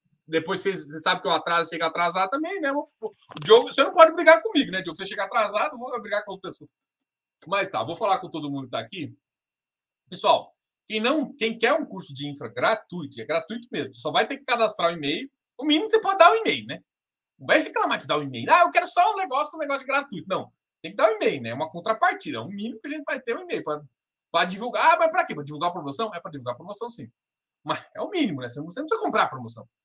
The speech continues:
Só pra você saber que existe. Mas você entra no G D I, nosso aplicativo, vai em cursos, vai na parte de produtos, vai em cursos, vai ter cursos gratuitos. Você vai lá, se cadastra, vai receber um e-mail com as, com as informações que você precisa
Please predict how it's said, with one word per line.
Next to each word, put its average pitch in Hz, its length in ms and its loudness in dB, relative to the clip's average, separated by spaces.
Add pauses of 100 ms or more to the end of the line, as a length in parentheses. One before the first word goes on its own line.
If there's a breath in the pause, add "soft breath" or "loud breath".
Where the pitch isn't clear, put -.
(140)
Só - 140 -18
pra 311 100 -8
você 311 60 -4
saber 208 260 0
que 196 80 -12
existe. 110 320 -14 (340)
Mas 160 480 -6
você 208 200 -6
entra 233 180 -2
no 339 60 -4
G 233 120 -2
D 165 100 -4
I, 135 260 -8 (280)
nosso 143 300 -6
aplicativo, 123 500 -10 (640)
vai 180 220 6
em 233 160 -2
cursos, 226 600 -8
vai 127 280 0
na 143 140 -4
parte 147 260 -4
de 117 80 -16
produtos, 139 440 -10
vai 147 120 -4
em 143 140 -10
cursos, - 520 -10 (240)
vai 143 140 -2
ter 160 120 -6
cursos 240 440 -4
gratuitos. 175 440 2
Você 127 40 -16
vai 165 140 -2
lá, 165 180 2
se - 140 -14
cadastra, 147 540 -6 (500)
vai - 120 4
receber 160 300 -6
um 170 40 -6
e-mail 170 400 -2
com - 120 -6
as, 151 120 -2
com 143 120 -12
as 139 80 -14
informações 151 480 -10
que - 40 -18
você 247 80 -8
precisa 180 400 -12